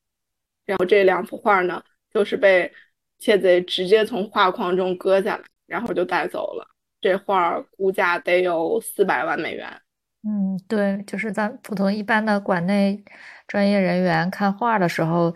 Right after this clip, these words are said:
Speaker 2: 都得戴着白手套，然后小心翼翼地就是接近画作，恨不得就把这些画儿当自家孩子一样捧在手心。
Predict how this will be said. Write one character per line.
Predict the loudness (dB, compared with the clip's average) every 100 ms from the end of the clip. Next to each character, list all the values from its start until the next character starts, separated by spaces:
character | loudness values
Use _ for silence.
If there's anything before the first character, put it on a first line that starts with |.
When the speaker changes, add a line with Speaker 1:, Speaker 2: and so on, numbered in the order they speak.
| -6 _
Speaker 2:
都 | -4
得 | -2
戴 | 0 0
着 | 0
白 | -2 -2
手 | 0 -2
套， | -4 -4 -2
然 | -2 -4
后 | -2 0 0 -4 -18 -10
小 | -4 -4
心 | -2 0
翼 | 2 2
翼 | 0
地 | 0 0 -2
就 | -6
是 | -8 -6 -8 -10 -6
接 | -2 -2
近 | -2
画 | -2 -2 -2
作， | -2 -4 -4 -12 -18 -10
恨 | -4 -2
不 |
得 | 0 0
就 | 2 0
把 | 0 -4 -6 -4
这 | -2
些 | 0
画 | 2 2
儿 | 2
当 | 0 0
自 | 0
家 | 0 0
孩 | 0 -2
子 | -2
一 | -2
样 | 0 -2
捧 | -6 -4
在 | -2
手 | -2 -4
心。 | -6 -6 -8